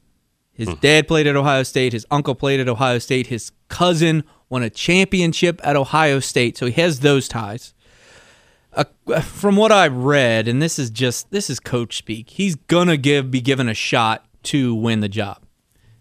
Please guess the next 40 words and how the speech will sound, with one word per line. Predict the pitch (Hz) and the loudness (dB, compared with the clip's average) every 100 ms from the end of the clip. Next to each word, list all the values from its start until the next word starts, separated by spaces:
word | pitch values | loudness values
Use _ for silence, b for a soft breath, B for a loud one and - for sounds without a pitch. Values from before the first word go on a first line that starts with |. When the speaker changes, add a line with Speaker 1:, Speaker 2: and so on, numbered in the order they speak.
| _ - | _ -4
Speaker 1:
Do | 135 | 0
we | 131 | 0
think | - 156 135 | 0 -4 -4
he's | 110 | -6
gonna | - 269 294 | 0 2 2
win | 294 | 0
the | 285 | 2
job? | 285 269 262 | 2 0 -2
No. | 127 117 - _ _ - | -4 -4 -6 _ _ -10
Justin | 131 - 110 | -8 -6 -6
Fields | - 127 107 | -2 -2 -4
is | 107 | -12
gonna | - 107 | -10 -10
win | 110 | -10
the | 110 | -12
job. | 110 92 - _ _ _ _ _ - | -12 -14 -20 _ _ _ _ _ -16
Highly | 110 107 | -14 -12
recruited | 117 - 139 113 | -14 -8 -6 -4
dude | 110 123 110 b b b - | -2 -2 -2 b b b -12
that's | 120 | -12
transferring | - 143 120 - 120 | -4 -2 -2 -4 -4
in | 113 113 | -2 -4
from | 120 110 | -6 -2
Georgia. | 175 214 143 - _ b b b b b b | 2 2 0 -8 _ b b b b b b
Now, | 170 175 175 165 | 2 6 4 2
to | - 226 | 0 2
his | 196 180 | 4 2
question, | - 226 - 190 | 2 2 2 0
Anthony, | 170 165 160 151 | 0 0 0 0
about | 135 135 131 - 135 | 2 0 0 -4 -2
being | 147 139 | 0 0
the | |
number | 131 117 | 0 -2
two | 113 - 147 | -4 -2 0
guy, | 156 170 107 117 - _ _ _ _ _ - | 2 2 -2 -6 -14 _ _ _ _ _ -6
I, | 151 202 - | -2 -2 -4
the | 165 | -2
way | 175 370 | -2 -2
I | |
understand | 359 262 - 254 277 262 220 - | -4 -6 -4 -4 -4 -6 -8 -16